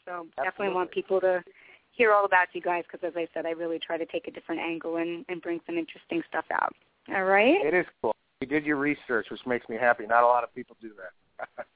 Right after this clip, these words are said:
Speaker 1: <laughs>
Speaker 2: Thank you. Well, you know, it's real quick. It's so cool 'cause the guy from, um, Soil, the bass player, that
Speaker 1: Right.
Speaker 2: Tim King that I interviewed, he had the, the coolest compliment at the end, and, and he said something very similar, and he also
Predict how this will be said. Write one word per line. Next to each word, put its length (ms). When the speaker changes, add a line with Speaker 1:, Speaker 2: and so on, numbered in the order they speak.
Speaker 1:
<laughs> 200
Speaker 2:
Thank 340
you. 180
Well, 140
you 100
know, 120
it's 180
real 120
quick. 360
It's 280
so 240
cool 220
'cause 220
the 100
guy 300
from, 200
um, 400
Soil, 380
the 60
bass 180
player, 160
that 100
Speaker 1:
Right. 200
Speaker 2:
Tim 160
King 240
that 120
I 120
interviewed, 400
he 140
had 140
the, 280
the 60
coolest 320
compliment 440
at 80
the 160
end, 260
and, 140
and 140
he 180
said 200
something 360
very 360
similar, 280
and 80
he 80
also 280